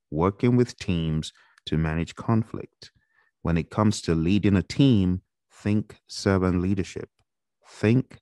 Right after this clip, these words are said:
situational leadership. Not a one-size-fits-all for everyone, but everyone on that team is a unique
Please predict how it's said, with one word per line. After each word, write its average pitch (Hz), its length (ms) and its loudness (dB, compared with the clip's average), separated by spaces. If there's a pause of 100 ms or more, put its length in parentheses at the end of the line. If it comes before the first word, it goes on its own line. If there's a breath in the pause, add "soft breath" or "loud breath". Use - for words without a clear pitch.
(140)
situational 107 1200 0 (320)
leadership. 90 640 -4 (500 soft breath)
Not 107 180 4
a 98 60 4
one-size-fits-all 98 1300 -2
for - 240 -4
everyone, 90 640 -2 (440)
but 67 260 -6 (220)
everyone 104 640 4
on 87 120 2
that 90 260 -4
team 85 520 -4 (100)
is 82 160 -4
a 80 80 -2
unique 78 520 -4